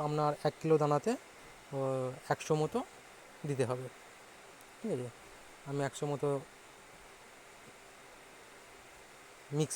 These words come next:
মিলেট হতে মিক্স করেছি। ঠিক আছে, আরও কিছুটা দিলাম, কারণ মিলেট আর ক্যানারি খুবই ব্রিডিংয়ের ক্ষেত্রে খুবই গুরুত্বপূর্ণ।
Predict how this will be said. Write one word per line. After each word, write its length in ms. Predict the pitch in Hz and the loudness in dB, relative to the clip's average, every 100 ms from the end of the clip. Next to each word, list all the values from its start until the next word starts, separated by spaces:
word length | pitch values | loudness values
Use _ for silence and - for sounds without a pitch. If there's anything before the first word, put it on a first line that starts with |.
| 147 | 6
মিলেট 220 | 151 147 - - - - | 8 8 4 -18 -14 -6
হতে 180 | 143 139 143 | 0 2 0
মিক্স 140 | - - | 0 2
করেছি। 280 | 147 139 226 - - - - - - - - - - - - | 2 2 -4 -8 -18 -18 -18 -18 -18 -18 -20 -20 -18 -18 -12
ঠিক 100 | 180 170 | -4 -2
আছে, 100 | 127 | 0
আরও 100 | 131 135 | 0 -2
কিছুটা 200 | 135 143 | 2 4
দিলাম, 200 | 139 160 233 - - - - - - - - - - | 4 4 2 -6 -18 -18 -18 -18 -18 -18 -18 -18 -2
কারণ 260 | 143 143 143 139 135 | 4 6 6 4 4
মিলেট 320 | 151 175 185 - - 151 | 8 8 8 4 -6 0
আর 80 | 135 - | 2 4
ক্যানারি 320 | 151 151 156 160 - | 4 4 2 -2 -2
খুবই 240 | 147 156 147 190 - - - - - - - - - - - 143 | 0 2 0 -4 -14 -18 -18 -18 -18 -18 -20 -20 -20 -18 -6 2
ব্রিডিংয়ের 300 | 151 156 156 | 4 6 6
ক্ষেত্রে 200 | 156 160 165 | 6 2 2
খুবই 120 | 160 | 4
গুরুত্বপূর্ণ। 420 | 135 - 127 127 | 4 2 0 0